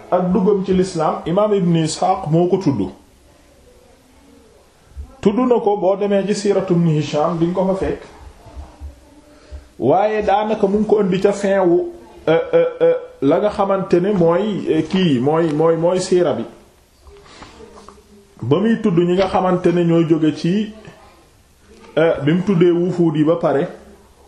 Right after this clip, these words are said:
tudd ay histoire yu bare, foofu muy tudd ñi nga xam ne tuubu ñenn ñi. Mu, euh, ca presque daanaka ca fin wu siira ba la ko tudd. Mu def islaamu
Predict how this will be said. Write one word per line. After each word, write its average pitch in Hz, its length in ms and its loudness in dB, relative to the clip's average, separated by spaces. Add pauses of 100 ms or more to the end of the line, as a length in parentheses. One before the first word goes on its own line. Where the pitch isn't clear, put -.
(720)
tudd 190 320 2
ay 170 160 0
histoire 170 400 0
yu 160 80 -2
bare, 170 240 2
foofu 180 320 0
muy 190 220 2
tudd 185 160 0 (340)
ñi 151 160 2
nga 220 120 2
xam 185 260 0
ne 165 80 2 (100)
tuubu 202 320 2
ñenn 175 340 2
ñi. 104 220 -6 (2250)
Mu, 226 380 2 (400)
euh, 180 160 2 (300)
ca 226 120 0
presque 226 540 -2
daanaka 185 460 0
ca 185 100 0
fin 165 220 -2
wu 156 120 2
siira 147 300 0
ba 135 100 0
la 131 80 0
ko 123 120 -2
tudd. 95 180 -6 (2750)
Mu 151 180 2
def - 280 -2
islaamu 180 640 0